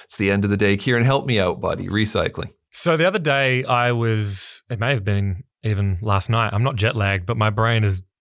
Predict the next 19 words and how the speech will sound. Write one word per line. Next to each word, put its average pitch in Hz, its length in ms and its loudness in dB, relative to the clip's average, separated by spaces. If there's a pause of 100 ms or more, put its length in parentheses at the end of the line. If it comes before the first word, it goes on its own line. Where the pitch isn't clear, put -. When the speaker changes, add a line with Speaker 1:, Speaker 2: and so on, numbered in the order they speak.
(160)
Speaker 2:
definitely 107 680 0 (180)
operating 107 680 0
at 110 160 -4
not 113 180 -6
full 120 160 -4
capacity 107 440 -6
at 110 60 -10
the 110 60 -8
moment. 107 280 -6 (520)
Um, 120 540 -2 (340)
it 135 60 0
was 131 160 2
last 175 240 0
night 123 240 0 (100)
I 117 220 0
was 117 600 0
taking 147 380 -2
out 113 240 -2
some 107 400 -2